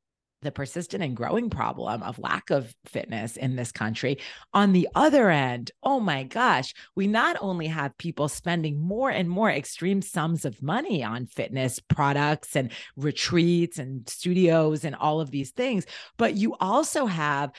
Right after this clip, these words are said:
like, extreme fitness events and, like, activities that people are participating in. Like,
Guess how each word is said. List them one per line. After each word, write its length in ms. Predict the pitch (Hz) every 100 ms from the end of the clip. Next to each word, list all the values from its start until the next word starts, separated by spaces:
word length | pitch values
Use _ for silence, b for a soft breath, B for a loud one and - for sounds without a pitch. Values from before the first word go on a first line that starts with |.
| B
like, 340 | 147 156 143 b _ -
extreme 840 | 185 - - - 214 220 220 208 - -
fitness 560 | - 214 - 190 180 - -
events 800 | 156 120 180 285 151 131 - -
and, 220 | 175 165 160
like, 180 | 151 -
activities 640 | 143 - - 453 277 143
that 120 | 135
people 300 | 135 135 131
are 180 | 131 127
participating 720 | - 143 117 - - 131 123
in. 160 | 113 110
Like, 200 | 135 147